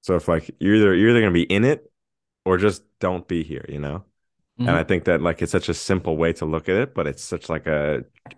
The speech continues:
Speaker 1: once again, changes your perspective.
Speaker 2: Oh, it's
Speaker 1: Like,
Speaker 2: brilliant,
Speaker 1: I'm
Speaker 2: though.
Speaker 1: literally
Speaker 2: Yeah.
Speaker 1: wasting my time. If I'm not putting my effort in,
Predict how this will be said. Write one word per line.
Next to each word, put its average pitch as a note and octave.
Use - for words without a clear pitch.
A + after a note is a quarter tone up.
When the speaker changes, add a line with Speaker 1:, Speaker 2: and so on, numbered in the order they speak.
Speaker 1:
once E2+
again, D#2+
changes D#2+
your D#2
perspective. -
Speaker 2:
Oh, C#3+
it's C3
Speaker 1:
Like, E2
Speaker 2:
brilliant, E3+
Speaker 1:
I'm D#2
Speaker 2:
though. -
Speaker 1:
literally A#2
Speaker 2:
Yeah. E2+
Speaker 1:
wasting G2+
my E2+
time. G2
If F2
I'm F#2
not A2+
putting F#2+
my E2
effort D#2
in, C2